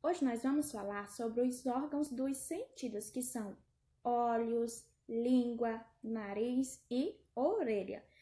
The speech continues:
Vocês lembram que nós já falamos um pouquinho a respeito deste tema?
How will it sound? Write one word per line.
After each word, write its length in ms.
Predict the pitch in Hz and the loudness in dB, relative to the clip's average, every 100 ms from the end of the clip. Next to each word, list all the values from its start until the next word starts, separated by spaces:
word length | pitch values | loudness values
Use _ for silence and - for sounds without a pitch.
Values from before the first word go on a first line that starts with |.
| - - | -20 -6
Vocês 300 | 247 262 254 | -2 0 2
lembram 280 | 285 403 415 | 2 0 0
que 80 | 302 | 2
nós 220 | 240 233 | 2 0
já 140 | 285 | -2
falamos 580 | - 277 233 220 220 240 | -4 -4 -2 -2 -4 -2
um 140 | 392 - | -4 -4
pouquinho 520 | - 233 - 302 254 233 | -2 -2 0 2 2 2
a 40 | |
respeito 460 | 226 - 214 208 202 | -2 -4 -4 -4 -4
deste 240 | 202 - | -6 -6
tema? 360 | - 262 240 | -2 0 0